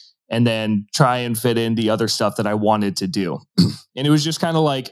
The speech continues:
I had all these passions and hobbies and things that I wanted to do outside of work. And then with the work stuff, like, all these other things gave me life, uh, inside, like, energetically, you know, and then work was kind of just dull. And it was like, "I guess I'm just gonna do this because, like, it pays the bills."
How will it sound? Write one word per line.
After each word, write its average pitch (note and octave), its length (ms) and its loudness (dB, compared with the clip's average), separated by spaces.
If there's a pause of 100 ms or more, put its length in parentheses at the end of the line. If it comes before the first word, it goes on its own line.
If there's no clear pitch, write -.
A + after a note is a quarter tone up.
I C3+ 100 -2
had C#3+ 120 -2
all C#3 120 0
these C3 160 2
passions B2+ 640 -2
and G#2+ 100 -2
hobbies A2+ 500 0
and G#2+ 120 -4
things A2+ 220 -2
that A2+ 100 -2
I - 20 2
wanted A2 280 2
to G2+ 60 0
do G2+ 220 0
outside G2 460 -2
of F2 100 -6
work. G2+ 360 0 (360)
And B2+ 140 2
then A#2 280 0
with B2 180 -2
the A#2 80 -2
work D3+ 260 0
stuff, A2 420 -2
like, G#2+ 140 -4
all C3 100 0
these C#3 160 2
other C3 160 -2
things A#2+ 240 -4
gave A#2 160 -2
me G2+ 140 2
life, G2 480 -2 (360)
uh, G2 200 0 (280)
inside, G#2 540 0
like, G2+ 140 -4
energetically, G#2 640 -2
you A#2+ 100 -2
know, B2+ 200 0
and B2+ 100 0
then G#2+ 160 -2
work D3 300 0
was B2 120 0
kind A#2 240 -4
of G#2+ 60 -2
just G2+ 300 -6
dull. F#2+ 340 0
And C#3 100 -4
it A#2+ 40 0
was B2+ 120 0
like, A#2+ 140 -2
"I A#2+ 80 -4
guess C#3 240 -2
I'm C3+ 80 0
just B2 180 -2
gonna G#2 200 0
do G2 180 -2
this F#2 240 -4
because, G#2 300 -2
like, F#2 160 -4
it F2+ 80 -6
pays G2 240 -4
the G2+ 80 -2
bills." - 400 0